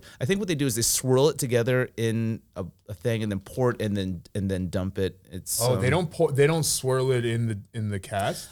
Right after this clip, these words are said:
Speaker 1: I think they do. S-, I, I don't know. Like, there's, there's, we found
Speaker 2: I'm picturing someone pouring one, pouring the other, and then, like, in the cast and
Speaker 1: Going,
Speaker 2: taking, like,
Speaker 1: going,
Speaker 2: a small, like, toothpick, like they do in food,
Speaker 1: Yeah.
Speaker 2: and then, like, doing these swirls.
Speaker 1: Well, there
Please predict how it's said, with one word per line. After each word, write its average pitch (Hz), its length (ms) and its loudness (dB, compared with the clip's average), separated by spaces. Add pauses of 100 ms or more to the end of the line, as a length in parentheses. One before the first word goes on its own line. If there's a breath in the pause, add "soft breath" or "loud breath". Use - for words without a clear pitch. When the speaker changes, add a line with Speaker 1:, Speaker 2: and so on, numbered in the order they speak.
(100)
Speaker 1:
I 165 120 2
think 247 260 -4
they 262 100 -2
do. 131 200 0
S-, - 260 -2
I, 127 160 -14
I 147 80 -6
don't 180 100 0
know. 185 120 2
Like, 135 180 4
there's, 151 280 -2
there's, 135 360 2
we 135 160 2
found 175 480 4
Speaker 2:
I'm 117 60 -2
picturing - 340 0
someone 185 300 2
pouring 160 420 2
one, 131 380 0
pouring 147 260 -2
the 143 80 0
other, 127 200 2
and 123 100 -2
then, 120 120 -2
like, 117 280 -4
in 147 180 2
the 147 80 4
cast 135 360 -2
and 123 100 -4
Speaker 1:
Going, 147 140 0
Speaker 2:
taking, 107 100 2
like, 127 140 2
Speaker 1:
going, 131 40 0
Speaker 2:
a 120 40 2
small, 151 500 0
like, 127 260 -2
toothpick, 151 540 -2
like - 140 -4
they 123 100 -6
do 127 160 -4
in 113 80 -2
food, 117 480 -4 (160 soft breath)
Speaker 1:
Yeah. 117 140 -8 (120)
Speaker 2:
and 123 100 -4
then, 131 140 0
like, 120 320 -4
doing 135 320 -10
these 127 160 -2
swirls. 107 720 -6
Speaker 1:
Well, 139 100 2
there 131 200 2